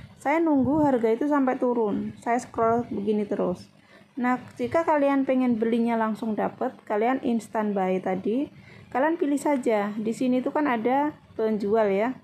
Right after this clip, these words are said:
Ini ada penjual dan yang hijau ini ada pembeli. Kalian klik aja. Kalau pengen cepat langsung dapat, kalian klik ini yang paling bawah. Misalkan lima satu delapan tiga, di sini lima satu delapan satu.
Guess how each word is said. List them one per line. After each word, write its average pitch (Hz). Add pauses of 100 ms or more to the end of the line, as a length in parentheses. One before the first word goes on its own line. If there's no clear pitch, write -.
(500)
Ini 262
ada 233
penjual 208
dan 208
yang 196
hijau 196
ini 208
ada 226
pembeli. 202 (400)
Kalian 269
klik 269
aja. 233
Kalau 240
pengen 277
cepat 254
langsung 247
dapat, 220
kalian 233
klik 233
ini 220
yang 214
paling 208
bawah. 190
Misalkan 202
lima 214
satu 208
delapan 190
tiga, 196
di -
sini 233
lima 220
satu 214
delapan 196
satu. 185